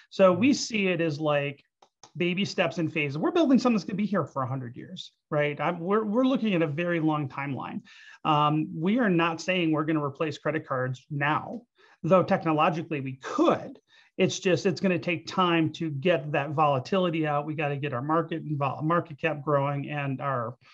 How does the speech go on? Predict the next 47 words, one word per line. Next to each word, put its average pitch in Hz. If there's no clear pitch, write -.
you 151
know, 135
daily 151
trade 180
volumes 135
increasing. 143
And 170
we're 190
working 175
on 143
a 147
lot 147
of 135
things 165
like 131
that. 139
And 151
we 147
have 139
a 143
lot 143
of 160
things 160
that 156
are 156
gonna 147
be 143
rolling 139
out 151
over 139
the 135
next 127
six 165
months 135
that 196
will 156
support 151
that. -
So 175
understand 208
there, 165
you 175
know, 156
there's, 180
in 196
the 185
beginning, 196